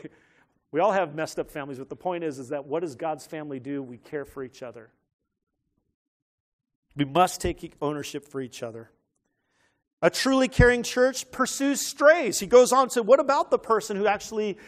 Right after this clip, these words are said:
is straying? "See that you do not despise one of these little ones," other believers. Don't despise them. What? We'll get to that.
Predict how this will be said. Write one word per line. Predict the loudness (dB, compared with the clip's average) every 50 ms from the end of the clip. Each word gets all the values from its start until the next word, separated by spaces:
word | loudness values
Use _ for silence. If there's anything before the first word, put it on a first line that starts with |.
| -4 _
is | 2 2 2 0 -6
straying? | -8 -8 -4 -2 -2 -2 -2 -2 -4 -6 -6 -8 -14 -20 _ _ _ _ _ _ _ _ _ _ _ _ _ _ _ -2 0 4
"See | 6 6 6 8
that | 8 8 6 6 4
you | 2 -2 0
do | 0 0 -2 0
not | 2 2 4 4 2 2 0
despise | -2 0 0 0 -4 0 4 4 6 8 8 6 6 4 2 -2
one | 0 2 2 4 4
of | 2 2
these | 2 -2 -2 -2 -4
little | 2 4 4 6 6 4 4
ones," | 4 2 0 -2 -2 -2
other | -2 0 2 0
believers. | 0 0 0 0 0 -2 -2 0 -2 -2 -2 -4 -8
Don't | 0 2 2 2 2 0
despise | -2 -2 -2 -2 -6 -2 0 2 2 2 0 -2 -4
them. | -8 -8 -8
What? | -6 -4 -2 -2 -2 -4
We'll | -8 -8
get | -8 -10 -10
to | -10 -14
that. | -14 -14 -18 -20